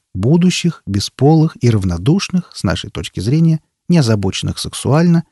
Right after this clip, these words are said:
и не переживающих за потомков. Тех, чьё время — бесконечность, и не нужно никуда спешить. Посадить дерево, построить дом и,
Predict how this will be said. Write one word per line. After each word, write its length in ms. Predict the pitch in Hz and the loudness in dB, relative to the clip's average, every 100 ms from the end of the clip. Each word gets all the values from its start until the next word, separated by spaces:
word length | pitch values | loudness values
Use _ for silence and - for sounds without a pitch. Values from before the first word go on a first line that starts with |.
| _ | _
и 60 | 196 | 2
не 120 | 180 | 4
переживающих 760 | 135 104 92 87 90 98 104 98 | 4 0 0 -4 -4 -4 -4 -2
за 140 | 98 | -2
потомков. 680 | 95 - - - - 95 - _ _ _ _ _ _ _ _ | -4 -6 -8 -10 -10 -12 -14 _ _ _ _ _ _ _ _
Тех, 320 | - 214 - - | 0 0 -2 -14
чьё 220 | - - 135 | -6 0 2
время — 480 | 156 196 170 151 - - | 4 4 4 2 -4 -4
бесконечность, 960 | 139 - - 98 90 80 - - - - _ _ _ - | -2 -2 -2 0 -2 -4 -10 -12 -16 -20 _ _ _ 0
и 60 | |
не 120 | 127 110 | 2 4
нужно 400 | 175 214 190 180 | 4 2 0 -2
никуда 400 | 107 - 82 104 | -4 -4 -4 -4
спешить. 580 | - - - - - - _ _ _ _ _ _ _ _ _ _ | -6 -12 -12 -14 -16 -20 _ _ _ _ _ _ _ _ _ _
Посадить 500 | 104 - 104 101 - - | -4 -2 -2 -2 -6 -4
дерево, 520 | 101 165 180 - - _ _ | 0 2 2 0 -8 _ _
построить 520 | 101 - 131 120 - | -6 -2 0 0 -2
дом 440 | 87 117 185 131 - | -2 2 4 2 0
и, 360 | 135 151 135 | 0 2 2